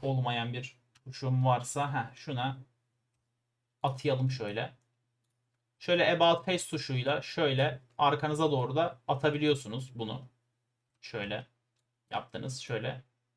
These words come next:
Karakterinizi döndürüyor ama kaçarken şöyle atabilirsiniz. Bakın şöyle göstereyim. Yani bir kere bunu About Face ile ayarladıktan sonra böyle düz gidiyorsunuz. Böyle döndünüz, kameranızı arkanıza ayarlayıp şöyle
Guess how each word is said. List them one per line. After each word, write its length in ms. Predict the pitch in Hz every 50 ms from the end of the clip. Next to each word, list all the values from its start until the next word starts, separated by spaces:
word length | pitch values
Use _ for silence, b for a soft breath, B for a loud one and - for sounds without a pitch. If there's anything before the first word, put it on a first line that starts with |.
| _ _ _
Karakterinizi 640 | _ - 156 147 151 151 - 165 156 160 156 160 147
döndürüyor 420 | 160 160 160 160 165 160 156 160 160
ama 140 | 165 165
kaçarken 580 | - 170 160 - 175 156 135 131 156 170 180 175
şöyle 480 | - - 160 143 131 139 160 180 - - _ _ _ _ -
atabilirsiniz. 840 | - 147 - 165 151 156 151 151 139 131 - - 135 131 - - _ - -
Bakın 160 | 120 - 110
şöyle 260 | - - 120 120 120
göstereyim. 540 | 117 117 113 - - 117 110 104 131 127 - _ _ _ _ _ _ _ _ _ _ _ _ _ _ _ _ _ _ _ _ _ _ _ _ _ _ - _ _ _ _ _ _ _ _ _ _ _ _ _ _ _ _ _ _ -
Yani 180 | 123 117 123 131
bir 80 | 139
kere 200 | 131 160 151 151
bunu 140 | 151 139 147
About 360 | - 160 151 151 151 151 151
Face 200 | - 170 156 147
ile 80 | - -
ayarladıktan 600 | 151 156 151 151 156 156 156 156 - - 170 170
sonra 340 | 160 - - 113 110 135 139
böyle 200 | 143 139 139 139
düz 180 | 147 156 147 147
gidiyorsunuz. 560 | 135 127 120 113 113 - 131 170 185 - - -
Böyle 220 | 151 143 143 143 151
döndünüz, 420 | 160 160 156 139 135 180 180 -
kameranızı 540 | - - 160 156 156 156 156 160 151 160 147
arkanıza 480 | 151 156 151 - 156 156 151 147 160
ayarlayıp 420 | 156 143 123 117 117 139 170 170 -
şöyle 520 | - - 165 139 131 127 139 170 180 -